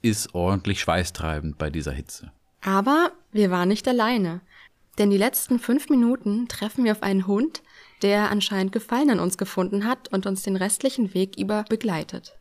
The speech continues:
Speaker 1: Vielleicht will der Hund auch einfach nur die Aussicht genießen. Denn die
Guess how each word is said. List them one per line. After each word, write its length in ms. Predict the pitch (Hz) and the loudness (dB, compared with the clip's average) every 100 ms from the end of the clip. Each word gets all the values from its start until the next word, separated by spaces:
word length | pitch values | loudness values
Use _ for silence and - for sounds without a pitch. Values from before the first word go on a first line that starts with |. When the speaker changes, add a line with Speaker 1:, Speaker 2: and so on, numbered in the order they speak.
| _ | _
Speaker 1:
Vielleicht 520 | - 104 104 143 - 113 | -6 0 2 2 0 0
will 140 | 117 | 2
der 280 | 104 110 95 | 4 4 4
Hund 380 | 123 160 - 117 | 2 2 -2 -2
auch 160 | 135 | -2
einfach 400 | - 113 113 110 | 0 0 0 0
nur 140 | 107 98 | 2 2
die 160 | 110 | 2
Aussicht 360 | 85 82 82 - | 0 -4 -6 -6
genießen. 520 | 80 73 73 - - - - | -6 -6 -8 -14 -18 -10 -2
Denn 180 | 85 | -2
die 280 | 80 117 151 | 2 0 0